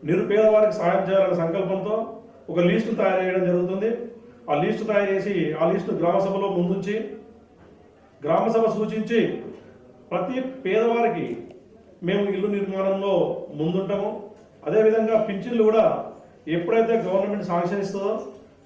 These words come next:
శాంక్షన్ ఇచ్చే ముందు వరకే మేము పూర్తిగా పింఛన్లు ఎవరెవరికి రావాలి, ఒక లిస్టు తయారు చేసి ఏప్రిల్లో గవర్నమెంట్ ఇస్తా ఉంటుంది. గవర్నమెంట్ ఇచ్చే ముందే పూర్తి లిస్టు తయారు చేసి మేము ఎంపీడీఓ గారికి అంది-, అందిస్తాము. ఎంపీడీఓ గారికి అందించుకుంటూ మేము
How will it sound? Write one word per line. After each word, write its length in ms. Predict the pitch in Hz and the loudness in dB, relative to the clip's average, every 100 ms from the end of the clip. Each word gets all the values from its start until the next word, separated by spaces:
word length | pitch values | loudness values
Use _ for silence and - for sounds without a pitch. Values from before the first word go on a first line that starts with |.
| - | -6
శాంక్షన్ 460 | 165 233 233 226 214 | -2 0 2 2 0
ఇచ్చే 280 | - 214 | 2 2
ముందు 580 | 196 208 214 160 - - - - - | 2 2 2 2 -4 -10 -16 -20 -8
వరకే 300 | 175 - 220 | 0 2 2
మేము 220 | 220 202 - | 2 0 -4
పూర్తిగా 480 | 190 233 233 226 214 | -6 -8 -2 0 2
పింఛన్లు 360 | 202 190 220 | 0 -4 -2
ఎవరెవరికి 360 | 190 202 208 202 | 0 0 0 0
రావాలి, 640 | 190 190 185 208 - - - - | 0 2 0 0 -4 -10 -16 -10
ఒక 120 | 170 | -2
లిస్టు 320 | 165 196 226 - | 0 0 0 0
తయారు 340 | 202 190 185 | 2 4 4
చేసి 540 | 180 170 156 131 135 - - - | 0 0 -2 -4 -8 -14 -18 -6
ఏప్రిల్లో 400 | 156 165 220 226 | -4 0 2 4
గవర్నమెంట్ 540 | 220 180 175 202 202 | 2 2 0 0 -2
ఇస్తా 200 | 175 180 | -2 -2
ఉంటుంది. 420 | 196 196 196 214 - - - - - 147 | -2 -2 -2 -2 -4 -8 -16 -20 -6 0
గవర్నమెంట్ 440 | 180 214 233 220 | 2 4 2 2
ఇచ్చే 200 | 208 226 | 2 2
ముందే 220 | 226 220 | 4 4
పూర్తి 380 | 226 - 208 226 | 2 2 -6 -4
లిస్టు 240 | 208 208 - | -4 -4 0
తయారు 260 | 196 202 | 2 2
చేసి 100 | 180 | 2
మేము 160 | 196 175 | 0 0
ఎంపీడీఓ 320 | 170 196 202 | 0 0 2
గారికి 240 | 190 185 | 2 2
అంది-, 360 | 170 180 170 - | 0 -2 -2 -4
అందిస్తాము. 600 | 156 185 202 208 214 - - - - 147 | -4 -2 -2 -4 -4 -4 -10 -18 -12 -6
ఎంపీడీఓ 400 | 175 208 233 233 | -4 0 2 4
గారికి 340 | 220 220 175 | 6 4 4
అందించుకుంటూ 800 | 180 220 226 226 226 233 170 160 | 2 0 -2 -2 2 4 4 0
మేము 580 | 175 190 190 160 - | 0 0 2 0 -4